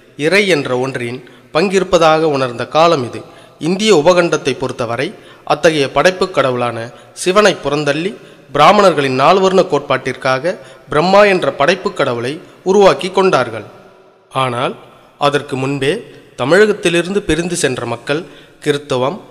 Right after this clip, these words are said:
இஸ்லாம் போன்ற மத கோட்பாடுகளை உருவாக்கி கொண்டனர். அவை உலகமும் மனிதர்களும் கடவுளால் படைக்கப்பட்டதென்று கருதின. இவ்வனைத்தின் மூலம் மனித படைப்பு கடவுளால் உருவானது என்ற கொள்கை நிலை பெற்றது.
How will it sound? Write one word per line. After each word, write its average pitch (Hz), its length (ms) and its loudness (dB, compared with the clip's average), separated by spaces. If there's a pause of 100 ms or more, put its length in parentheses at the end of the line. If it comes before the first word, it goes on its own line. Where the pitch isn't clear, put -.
(120)
இஸ்லாம் 143 420 -2 (300)
போன்ற 143 300 -2
மத 135 240 0
கோட்பாடுகளை 147 680 0
உருவாக்கி 156 460 -2
கொண்டனர். 139 480 -2 (360)
அவை 123 220 -2 (400)
உலகமும் 175 540 0 (160)
மனிதர்களும் 156 640 0 (160)
கடவுளால் 185 580 4
படைக்கப்பட்டதென்று 147 840 -2
கருதின. 135 400 -2 (560)
இவ்வனைத்தின் 165 580 0
மூலம் 127 280 -4 (280)
மனித 196 320 2
படைப்பு 151 440 0 (320)
கடவுளால் 180 540 4
உருவானது 165 520 2
என்ற 139 240 -2
கொள்கை 143 380 -2 (100)
நிலை 180 220 0
பெற்றது. 120 440 -4